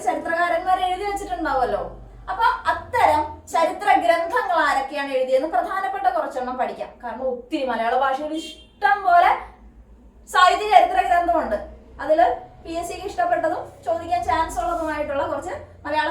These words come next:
സാഹിത്യ ചരിത്ര ഗ്രന്ഥങ്ങൾ നമുക്ക് ഇവിടെ നോക്കാം. ഏറ്റവും ഇമ്പോർട്ടന്റ് ആയിട്ടുള്ള ഒരു ചോദ്യമാണ്, മലയാള ഭാഷയിലെ ആദ്യത്തെ സാഹിത്യ ചരിത്ര ഗ്രന്ഥം ഏതാണ്? മലയാള ഭാഷാ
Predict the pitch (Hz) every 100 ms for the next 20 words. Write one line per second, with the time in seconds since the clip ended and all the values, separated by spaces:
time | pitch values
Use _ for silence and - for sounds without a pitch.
0 | 339 294 285 311 311 285 285 294 277 247
1 | 233 226 226 220 - - - - - -
2 | - - _ _ - 466 466 - - 494
3 | 359 294 285 269 247 240 240 247 208 196
4 | 185 - - _ - _ _ _ _ _
5 | - 370 370 370 370 392 392 269 254 254
6 | 247 233 202 - - 269 320 359 381 427
7 | - 302 - 254 - - - - 349 339
8 | 392 403 403 403 403 311 285 285 311 262
9 | 262 269 269 262 277 247 - 202 190 185
10 | 175 180 208 - - - _ _ _ _
11 | _ _ - 262 285 302 302 311 302 311
12 | 285 294 -